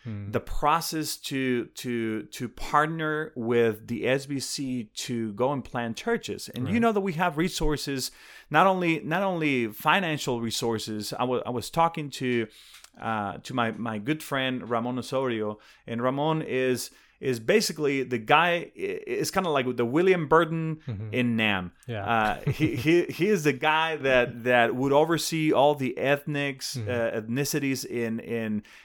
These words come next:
Speaker 2: in, in America and, and how, how to do the church planting part. And, uh, he was telling me, "Julio, we have, we have more resources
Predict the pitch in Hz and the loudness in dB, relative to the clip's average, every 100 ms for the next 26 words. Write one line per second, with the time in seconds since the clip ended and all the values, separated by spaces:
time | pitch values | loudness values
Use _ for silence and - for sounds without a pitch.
0 | - 117 113 110 117 107 123 135 127 131 | -8 -4 -2 -2 0 2 4 2 2 0
1 | 123 117 110 104 104 - 135 139 143 139 | 0 -2 -2 -4 -4 -2 2 4 4 0
2 | - _ - 135 151 156 131 117 139 123 | -6 _ -4 0 0 -4 -8 -2 0 0
3 | 107 - - 170 - 151 143 135 123 104 | -2 -4 -4 -4 -4 -2 -2 -2 -6 -2
4 | - 185 135 107 - _ _ 131 135 131 | -2 0 -2 -4 -10 _ _ -4 -2 0
5 | 123 127 247 233 208 190 147 120 - 185 | 0 0 0 2 2 0 -2 -4 -4 -2
6 | 160 135 156 180 165 156 _ - - 160 | -2 -2 0 2 2 -2 _ -20 -6 0
7 | 180 196 147 151 196 175 202 - 208 208 | 2 2 0 2 2 2 2 4 2 2
8 | 220 208 - | -2 -6 -10